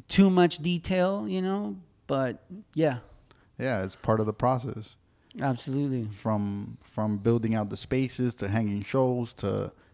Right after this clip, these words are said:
Speaker 2: to now speaking to people to, to being
Speaker 1: Everything's
Speaker 2: part of
Speaker 1: so
Speaker 2: the
Speaker 1: much
Speaker 2: original
Speaker 1: different
Speaker 2: group
Speaker 1: now.
Speaker 2: and, and kinda helping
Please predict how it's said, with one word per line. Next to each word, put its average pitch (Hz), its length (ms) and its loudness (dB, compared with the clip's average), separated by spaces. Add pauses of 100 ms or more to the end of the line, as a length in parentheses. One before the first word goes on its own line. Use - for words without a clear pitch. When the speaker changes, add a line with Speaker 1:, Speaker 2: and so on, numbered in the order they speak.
Speaker 2:
to 104 140 -2
now 101 200 0
speaking 123 460 0
to 131 100 -2
people 123 560 0
to, - 140 -4
to - 1040 -6
being - 20 0
Speaker 1:
Everything's 113 400 6
Speaker 2:
part 117 160 4
of 113 60 4
Speaker 1:
so 110 140 6
Speaker 2:
the 107 60 4
Speaker 1:
much 107 100 4
Speaker 2:
original 113 260 4
Speaker 1:
different 107 200 -2
Speaker 2:
group 151 320 2
Speaker 1:
now. 117 60 -2
Speaker 2:
and, 101 280 -6
and 104 160 -8
kinda 107 220 0
helping 110 500 0